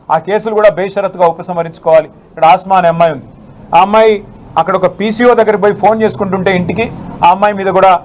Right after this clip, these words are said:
మీరు ఇక్కడ ఏదో ముఖ్యమంత్రి గారో మంత్రి గారో వస్తున్నారు, వారిని అడ్డుకోవడానికి మీరు ఇక్కడ వచ్చినారని చెప్పి ఆ అమ్మాయి మీద కేసు పెట్టారు. ఇట్లా ఎంతో మంది పిల్లల మీద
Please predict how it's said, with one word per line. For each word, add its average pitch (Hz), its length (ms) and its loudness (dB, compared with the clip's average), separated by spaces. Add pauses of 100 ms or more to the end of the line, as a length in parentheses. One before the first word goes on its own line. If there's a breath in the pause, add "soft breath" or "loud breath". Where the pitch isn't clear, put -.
(260)
మీరు 180 140 -2
ఇక్కడ 180 220 4
ఏదో 180 200 4
ముఖ్యమంత్రి 175 500 -2
గారో 185 200 4
మంత్రి 175 280 -2
గారో 175 180 4
వస్తున్నారు, 185 420 0 (300)
వారిని 170 300 4
అడ్డుకోవడానికి 190 480 2
మీరు 180 120 -4
ఇక్కడ 170 160 0
వచ్చినారని 170 400 0
చెప్పి 160 320 -2 (340)
ఆ 151 60 4
అమ్మాయి 170 240 0
మీద 160 100 -8
కేసు 147 300 -6
పెట్టారు. - 580 -8
ఇట్లా 233 280 4
ఎంతో 208 340 2
మంది 233 160 -6
పిల్లల 220 280 0
మీద 214 200 0